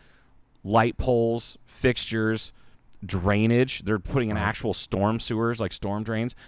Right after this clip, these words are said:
Speaker 1: They're putting in plants. They're doing pavers.
Speaker 2: A D A sidewalks,
Speaker 1: A D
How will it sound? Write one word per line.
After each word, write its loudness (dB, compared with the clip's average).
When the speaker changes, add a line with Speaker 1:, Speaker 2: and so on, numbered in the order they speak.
Speaker 1:
They're 0
putting -4
in -4
plants. 0
They're -8
doing -2
pavers. 6
Speaker 2:
A 4
D 4
A 2
sidewalks, 2
Speaker 1:
A 6
D 4